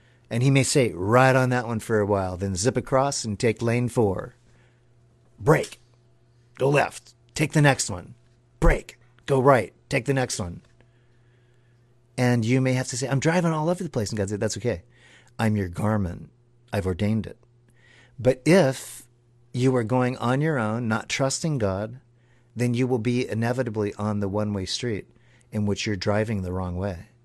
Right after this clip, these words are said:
and you're going to get hit. If I can use it as an illustration, David's going to experience a hit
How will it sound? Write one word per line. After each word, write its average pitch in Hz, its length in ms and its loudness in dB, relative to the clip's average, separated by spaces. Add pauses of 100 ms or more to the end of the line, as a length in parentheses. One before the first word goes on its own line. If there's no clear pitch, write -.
(380)
and 107 120 -2
you're 101 100 -2
going 104 320 -2
to - 100 -8
get 95 460 -6 (300)
hit. - 400 -6 (1080)
If 110 160 -6
I 104 80 0
can 107 180 -4
use 104 220 -2
it 101 100 0
as 95 140 -4
an 98 80 -4
illustration, 98 480 -4 (440)
David's 147 440 2
going 156 240 -2
to 143 120 -2
experience 127 680 -2
a 104 80 -2
hit - 720 -2